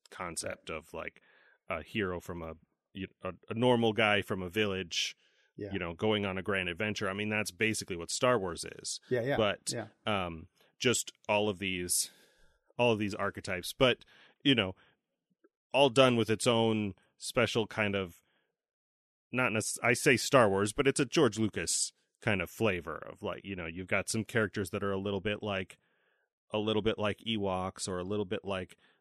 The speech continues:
Speaker 1: the droids, and it's not that they're like those things. They're similar ideas thought up by the same guy. So, of
Speaker 2: Yeah.
Speaker 1: course, they're similar.
Speaker 2: Well, when
Speaker 1: Um,
Speaker 2: we got done with this, I, I, I said this phrase that I really liked, and it is that, um,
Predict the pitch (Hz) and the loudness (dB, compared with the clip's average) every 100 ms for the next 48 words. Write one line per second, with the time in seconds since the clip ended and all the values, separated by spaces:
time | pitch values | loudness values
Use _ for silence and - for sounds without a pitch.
0 | - 101 107 107 95 95 92 107 107 - | -12 -8 0 0 2 -2 -2 -4 -2 0
1 | 139 113 117 120 110 104 98 - 107 117 | -2 -2 -2 2 2 0 -2 -2 0 0
2 | 110 95 85 101 110 104 - 139 123 110 | 0 -4 -8 -6 -6 -4 0 2 2 0
3 | 98 92 101 87 - 98 87 - 95 90 | -2 -4 -6 -6 -8 -8 -8 -12 -14 -8
4 | - 95 87 98 92 76 _ _ - 104 | -8 -8 -6 -4 -4 -6 _ _ -4 -4
5 | 90 - 98 71 - - _ _ - 95 | -2 -4 -4 -4 -6 -8 _ _ -6 -4
6 | - 98 82 78 82 _ _ _ - 143 | -2 -4 -8 -12 -16 _ _ _ 2 4
7 | 147 156 165 185 190 143 151 143 139 123 | 6 4 2 4 4 6 6 6 2 0
8 | 120 - - 131 127 127 135 127 135 143 | -2 -4 -2 0 2 2 2 0 0 0
9 | 117 - 113 - 127 117 101 107 107 113 | -2 -8 -12 -4 0 0 0 0 0 0
10 | 104 101 _ - 110 101 104 104 101 - | -2 -4 _ -8 -4 -2 -4 -6 -10 -12
11 | _ _ _ - - 113 104 113 - 107 | _ _ _ -12 -6 -4 0 -2 0 -2
12 | 98 | -2